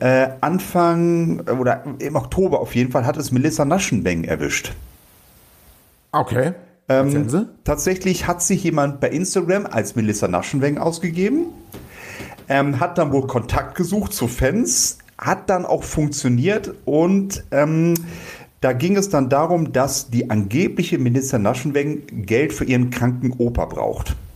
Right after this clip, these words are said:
Speaker 2: Oh, das hatten wir doch
Speaker 1: Ja.
Speaker 2: schon mal, diese Storys, ne? Also,
Speaker 1: Ja, das ist,
Speaker 2: ja.
Speaker 1: ich glaub, da war's nicht Melissa Naschenweng. Tatsächlich kann ich mich dran erinnern,
Speaker 2: Nee, nee,
Speaker 1: wir
Speaker 2: es war
Speaker 1: hatten
Speaker 2: nicht
Speaker 1: das schon
Speaker 2: Melissa
Speaker 1: mal.
Speaker 2: Naschenweng, definitiv.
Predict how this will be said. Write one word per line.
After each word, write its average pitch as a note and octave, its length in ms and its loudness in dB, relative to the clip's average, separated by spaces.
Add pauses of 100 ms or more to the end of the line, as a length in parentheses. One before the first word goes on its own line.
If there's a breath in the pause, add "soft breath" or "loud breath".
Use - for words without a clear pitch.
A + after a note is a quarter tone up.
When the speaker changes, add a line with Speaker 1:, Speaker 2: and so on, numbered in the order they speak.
(160)
Speaker 2:
Oh, G3 440 4
das D3+ 100 0
hatten G3+ 140 0
wir F3 100 4
doch C3 60 4
Speaker 1:
Ja. D3+ 60 2
Speaker 2:
schon A#3 160 4
mal, C3 200 2
diese G#2+ 180 0
Storys, G2 480 0
ne? C#3 280 2
Also, B2+ 160 2
Speaker 1:
Ja, C#3 340 4
das C3 180 2
ist, D#3+ 140 4
Speaker 2:
ja. G2 240 2
Speaker 1:
ich G2 60 -4
glaub, D3 140 0
da D3 100 0
war's D3+ 180 0
nicht E3+ 180 0
Melissa D3+ 300 0
Naschenweng. F3+ 800 0
Tatsächlich C#3+ 320 0
kann E3 100 0
ich F3 60 -4
mich - 60 -10
dran D#3 100 2
erinnern, D#3+ 140 2
Speaker 2:
Nee, G#3 40 2
nee, - 0 -
Speaker 1:
wir E3 60 2
Speaker 2:
es B2+ 80 0
war D#3 80 2
Speaker 1:
hatten D3 100 4
Speaker 2:
nicht A#2 80 2
Speaker 1:
das - 80 2
schon D#3 100 0
Speaker 2:
Melissa F2+ 220 -2
Speaker 1:
mal. G#2 80 2
Speaker 2:
Naschenweng, G#2 120 2
definitiv. G#2+ 520 -2